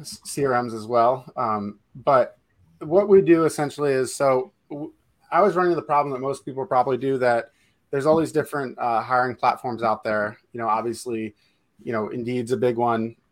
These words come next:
Uh, you throw your ads on Craigslist, Facebook, and then usually those are gonna go into your email inbox. And then it's just, A, organizationally, it's, like, challenging. Uh, so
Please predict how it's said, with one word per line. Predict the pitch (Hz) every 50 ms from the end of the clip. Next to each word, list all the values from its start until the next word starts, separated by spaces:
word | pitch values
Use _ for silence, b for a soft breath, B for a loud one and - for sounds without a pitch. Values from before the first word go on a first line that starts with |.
| -
Uh, | 107 107 101 101 107
you | 117 135
throw | - - 139 131
your | 127
ads | 120 117 107 113
on | 110 101
Craigslist, | - 160 147 139 131 117 117 131 131 123 113 - -
Facebook, | - 147 135 127 - - 143 135 131 127 - -
and | 120 131
then | 127 - 135 139 143 - _ _ -
usually | - 147 180 196 160 147 156 151 143 139 131 127 _ _ _ _ _ _ _ - -
those | - 139 160 170 143
are | 156
gonna | 147 147 143 127
go | 139 139 135 131
into | 127 127 - - 120
your | 117 117
email | 139 135 139 131 127 117 113
inbox. | 110 110 107 107 104 98 87 - - - - - - -
And | 120 113 120
then | 123 117 113
it's | 113 104 -
just, | 131 117 - - -
A, | 143 143 139 135 131 123 110 - - _ -
organizationally, | 156 139 135 135 135 117 107 123 123 117 - - 131 127 127 123 123
it's, | 117 110 - -
like, | 107 101 -
challenging. | - - 117 113 113 113 117 113 120 117 117 113 - b b 107 b b b b b b -
Uh, | 110 113 110 107 107 107 101 - _ _ _ _
so | - - - 160 147 139 135 117